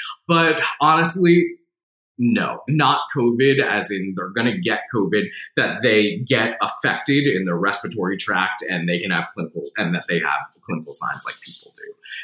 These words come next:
We have not observed that. Maybe, and so what has come out in the data is that if you swab a nose, and we do our classic covid testing, and, uh, a dog has been living in a positive household,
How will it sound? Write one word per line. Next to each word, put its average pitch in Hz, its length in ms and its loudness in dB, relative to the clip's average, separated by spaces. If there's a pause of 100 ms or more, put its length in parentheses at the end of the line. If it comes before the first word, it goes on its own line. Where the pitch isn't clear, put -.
(100)
We 135 120 6
have 143 140 2
not 110 400 2
observed 92 520 -2
that. 131 300 2 (280)
Maybe, 220 760 8 (200)
and 143 360 2 (160)
so 135 320 4
what 156 340 2 (100)
has 147 240 2
come 156 140 2
out 117 180 2
in 120 60 4
the 104 80 4
data 92 420 2
is 95 200 -4
that 98 260 0
if 120 100 -6
you 151 120 2
swab 113 560 4
a - 20 4
nose, 90 300 2
and 95 80 0
we 92 80 -4
do 101 180 0
our 92 240 2
classic - 320 2 (100)
covid 98 300 0
testing, 147 540 0 (400)
and, 104 580 2
uh, 120 220 4 (260)
a 143 60 2
dog 117 300 4
has - 140 0
been 104 180 2
living 101 260 2
in 92 140 2
a 82 120 0 (140)
positive 92 420 2 (140)
household, - 540 -2